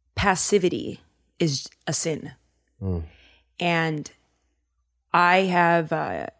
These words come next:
Speaker 1: a lot of my life has been spent idle and in this passive state. And I have a lot of, uh, I have a, I have to make up for a lot of lost time.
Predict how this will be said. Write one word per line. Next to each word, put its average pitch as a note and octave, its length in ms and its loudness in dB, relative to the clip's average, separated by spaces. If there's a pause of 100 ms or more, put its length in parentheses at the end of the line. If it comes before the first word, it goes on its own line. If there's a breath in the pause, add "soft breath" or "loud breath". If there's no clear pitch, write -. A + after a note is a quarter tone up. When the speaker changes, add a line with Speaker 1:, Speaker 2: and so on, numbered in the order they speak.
(640)
Speaker 1:
a E3 220 2
lot F3 220 6
of F3 100 2
my F3 140 2
life E3+ 280 2
has D#3+ 140 -8
been E3 180 -4
spent - 520 -4 (100)
idle E3 460 -2 (340)
and E3+ 140 -2
in E3+ 140 -2
this E3 180 -2
passive D#3+ 500 -4
state. - 520 -4
And D3 360 -8 (840 soft breath)
I E3+ 100 -2
have F3 160 4
a E3 60 0
lot E3+ 760 2
of, - 420 -8 (160)
uh, C#3+ 280 -4 (1000)
I E3+ 60 -2
have E3+ 180 2
a, D#3+ 180 -2
I D3+ 200 0
have E3 140 -2
to - 80 -4
make E3+ 200 0
up - 60 -6
for - 100 -8
a D#3+ 40 -2
lot D3+ 140 -2
of C#3+ 60 -2
lost C#3 260 -4
time. - 240 -12